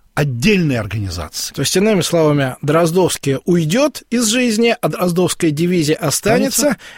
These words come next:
Speaker 2: и она будет сохранять вот внутренние связи ещё достаточно долго.
Speaker 1: Да, и ей всегда будут командовать выходцы из этой дивизии.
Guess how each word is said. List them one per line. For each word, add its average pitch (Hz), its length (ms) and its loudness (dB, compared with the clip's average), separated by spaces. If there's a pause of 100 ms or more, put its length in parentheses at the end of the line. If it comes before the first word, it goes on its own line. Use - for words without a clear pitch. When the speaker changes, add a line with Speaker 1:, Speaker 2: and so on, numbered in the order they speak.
Speaker 2:
и 156 80 -2
она 233 480 2
будет 214 580 -2
сохранять 185 640 0
вот 196 180 -2
внутренние 170 580 0
связи 202 300 0
ещё - 160 -2
достаточно 151 420 -2
долго. 127 160 -2
Speaker 1:
Да, 123 120 -6
и 202 80 0
ей 147 280 4
всегда 147 420 2
будут 254 200 2
командовать 233 500 0
выходцы 170 500 -2
из 104 160 -6
этой 120 240 -4
дивизии. 101 480 -4